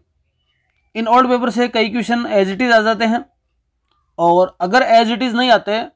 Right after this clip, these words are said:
तो ऑप्शन से कई बार क्वेश्चन और नए बन जाते हैं,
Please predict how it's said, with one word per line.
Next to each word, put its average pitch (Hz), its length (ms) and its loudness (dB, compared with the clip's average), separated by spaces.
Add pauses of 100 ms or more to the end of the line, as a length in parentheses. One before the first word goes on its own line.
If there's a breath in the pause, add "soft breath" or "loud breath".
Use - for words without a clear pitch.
(600)
तो 233 40 -6
ऑप्शन 254 500 2
से 240 140 0
कई 220 180 -2
बार 226 200 2
क्वेश्चन 220 320 -8
और 214 320 -2
नए 214 160 2
बन 196 180 -2
जाते 185 260 -4
हैं, 196 200 -2